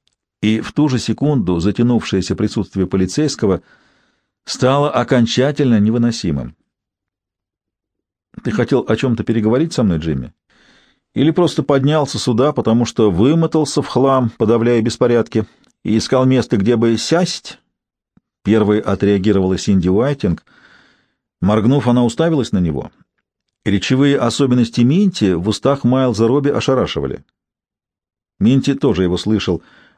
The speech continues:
в чём Майлз не сомневался, но ещё с минуту пялился на поле, прежде чем обернуться. Майлз видел, что восторг, вызванный спортивным поведением сына, испарился, глаза высохли, взгляд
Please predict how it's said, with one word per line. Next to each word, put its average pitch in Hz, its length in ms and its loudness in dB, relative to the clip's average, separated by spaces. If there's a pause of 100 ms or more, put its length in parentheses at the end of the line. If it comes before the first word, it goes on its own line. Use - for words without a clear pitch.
в - 80 -20
чём 95 200 0
Майлз 92 360 0
не 92 100 0
сомневался, 95 600 0
но 107 280 0
ещё 113 320 -2
с - 120 -6
минуту 120 360 2
пялился 95 460 0
на 95 120 0
поле, 135 340 0 (540)
прежде 110 360 2
чем 104 180 0
обернуться. 101 580 0 (1000)
Майлз 135 380 2
видел, 135 320 2
что - 180 0
восторг, 135 800 -2
вызванный 104 580 2
спортивным 110 840 0
поведением 107 560 2
сына, 107 360 2
испарился, 117 720 -2
глаза 98 380 0
высохли, 139 540 -2
взгляд 107 640 -2